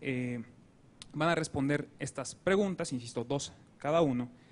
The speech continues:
también fue establecido por sorteo frente a notario público y es el siguiente. El primero es Andrés Manuel, el segundo es, eh, Josefina, el tercero es Gabriel. Procedo entonces,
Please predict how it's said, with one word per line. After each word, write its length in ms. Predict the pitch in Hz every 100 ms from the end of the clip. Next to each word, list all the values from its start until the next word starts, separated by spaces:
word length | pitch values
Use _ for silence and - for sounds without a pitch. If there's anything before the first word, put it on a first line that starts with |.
| - -
también 180 | - 160
fue 100 | 160
establecido 520 | 156 151 143 - 160
por 220 | 151 151 151
sorteo 360 | 156 135 165
frente 600 | 156 143 139 135 143 143 -
a 280 | 123 113 117
notario 320 | 123 131 127
público 520 | 208 196 196 - 175 - - - -
y 180 | 143 143
es 320 | 156 156 - -
el 160 | 139 131
siguiente. 680 | - 113 107 101 110 107 -
El 80 | 123
primero 400 | 139 143 151 147
es 340 | 143 - - -
Andrés 420 | 127 117 123 127
Manuel, 440 | 139 175 233 240 - - - - - - - - -
el 180 | - 131
segundo 360 | 139 139 147 143
es, 200 | 143 -
eh, 160 | 127 139
Josefina, 840 | - 185 180 165 202 220 247 - - - - - - -
el 140 | 160
tercero 520 | 151 143 165 156 160 - - - -
es 300 | - 135 135 -
Gabriel. 460 | 123 123 120 117 110 - - - - - - -
Procedo 360 | 160 - 226
entonces, 840 | 220 233 240 226 220 202 - -